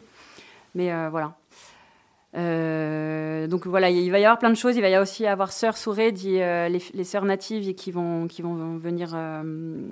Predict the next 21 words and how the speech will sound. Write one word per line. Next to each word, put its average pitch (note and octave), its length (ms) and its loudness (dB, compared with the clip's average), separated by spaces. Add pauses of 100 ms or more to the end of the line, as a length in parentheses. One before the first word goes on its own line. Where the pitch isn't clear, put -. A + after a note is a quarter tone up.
(120)
créer F#3+ 180 -2
leur F3 140 0
prochain F#3 280 -6
spectacle, F#3 560 -6 (600)
euh, D#3+ 280 -6
chez F3+ 180 -4
nous. C4+ 500 8
Ensuite, A3 600 -2
euh, F#3 880 4 (760)
d-, F#3 180 0
d-, F#3+ 180 2
donc G3+ 220 4
le, G#3+ 120 6
les A3+ 180 4
auditeurs, B3 440 8
si, A3 260 -2
s'il A3+ 160 -6
y A3+ 40 8
a G#3+ 40 6
des, F#3+ 400 6
hum, E3+ 380 0